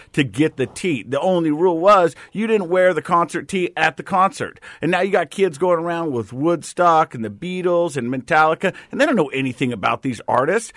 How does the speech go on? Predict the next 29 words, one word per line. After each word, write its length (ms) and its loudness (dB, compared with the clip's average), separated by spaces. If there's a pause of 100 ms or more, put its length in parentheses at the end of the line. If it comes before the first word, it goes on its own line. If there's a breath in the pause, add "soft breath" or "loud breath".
(160 loud breath)
You're 120 -4
just 260 -6
posing. 560 -2
Don't 200 -2
be 100 -2
posers. 580 -2 (220 loud breath)
If 140 -6
you're 100 -2
gonna 140 0
get 180 0
into 180 0
something, 320 -2
get 160 -2
into 280 -6
it. 180 -14
Do 160 -2
the 100 -6
deep 440 -8
dive. 380 -8 (260 loud breath)
So 160 0
go 200 -2
out 240 2
there 280 6 (160 loud breath)
and 180 -4
get 180 2
the 80 -6
Metallica 600 -2
Black 280 -4
Album. 300 -6